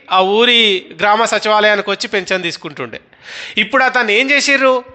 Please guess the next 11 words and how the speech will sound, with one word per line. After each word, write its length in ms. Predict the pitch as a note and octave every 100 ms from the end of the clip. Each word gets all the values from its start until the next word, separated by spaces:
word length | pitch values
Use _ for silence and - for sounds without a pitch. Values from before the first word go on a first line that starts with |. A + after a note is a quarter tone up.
| -
మొత్తం 320 | G#3 A3+ C#4+
అతను 240 | C#4+ C4+ A3+
పెన్షనే 440 | G#3+ A3 C4+ C#4
వీకేస్తే 840 | B3 A#3+ G#3+ E3 - F3 G#3 D3 -
అతను 280 | E3+ G#3 F#3 D3
గ్రామం 460 | E3 G#3+ B3 A#3
దాటి 420 | F#3 E3 D3 D#3
వందల 340 | G3 E3+ F#3 F#3
కిలోమీటర్లు 640 | - E3 A3 A#3+ A#3 A3
దాటి 520 | G3 E3 D3 D3+ E3 - - - _ _ _
వచ్చి, 640 | F3+ - - G#3+ G3 -